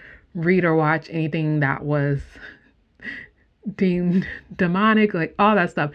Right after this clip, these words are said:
So I feel like my parents had control over the things that I learned or brought home. Even some of the things that I was taught in school, when I think about evolution, and then when I would talk about it at home, and then how that would be, um,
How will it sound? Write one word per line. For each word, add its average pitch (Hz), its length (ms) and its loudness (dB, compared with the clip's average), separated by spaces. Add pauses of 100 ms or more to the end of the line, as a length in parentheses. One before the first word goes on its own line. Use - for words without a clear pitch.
(300)
So 170 460 0 (260)
I 185 80 -10
feel 233 160 -2
like 254 100 4
my 220 80 6
parents 202 300 -2
had 151 160 -6
control 160 580 -2
over 147 380 0
the 143 100 0
things 156 480 -4
that 139 400 -2 (1600)
I 143 560 2 (220)
learned 160 600 -2
or 151 60 -2
brought 151 300 -2
home. 160 380 -6 (320)
Even 302 320 6
some 262 200 6
of 247 80 6
the 233 60 2
things 233 160 6
that 208 100 4
I 196 60 2
was 165 160 -4
taught 175 220 -6
in 156 100 -4
school, 147 520 -2 (340)
when 175 80 -2
I 170 60 0
think 175 160 0
about 160 240 0
evolution, 156 520 0
and 139 160 0
then 160 140 0
when 156 80 0
I 147 80 2
would 143 80 0
talk 156 180 -6
about 147 220 -2
it 139 40 -2
at 135 100 -6
home, 147 440 -4 (320)
and 160 120 -2
then 156 100 2
how 156 220 2
that 147 260 0
would 147 180 -4
be, 139 520 0
um, - 680 -8